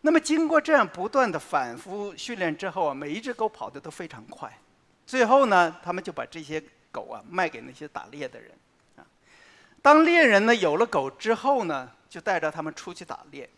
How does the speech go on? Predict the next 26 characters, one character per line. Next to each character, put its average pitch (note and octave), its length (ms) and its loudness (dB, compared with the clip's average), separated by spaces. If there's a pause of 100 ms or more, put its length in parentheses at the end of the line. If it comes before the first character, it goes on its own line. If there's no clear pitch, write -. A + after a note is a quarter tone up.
(140)
但 E4+ 140 4
是 D#4 80 4
刚 E4 260 10
开 E4 260 2
始 C3+ 280 -10
的 F#3 100 -4
时 G3+ 120 -4
候 E3+ 80 2
啊， C#3+ 180 0 (340)
这 B3+ 140 -4
些 C4+ 180 -4
狗 C#3+ 200 -4
虽 B3 200 0
然 C#4+ 140 10
跑 C#3 400 -6
得 A3 100 2
很 D#3+ 200 -2
快， G3 360 6 (600)
但 D#4 180 2
是 C4 60 0
因 D4+ 160 0
为， B3+ 80 -4 (160)
但 C#4+ 160 2
是 A#3 40 -10
他 - 140 -10
们 C4 100 -4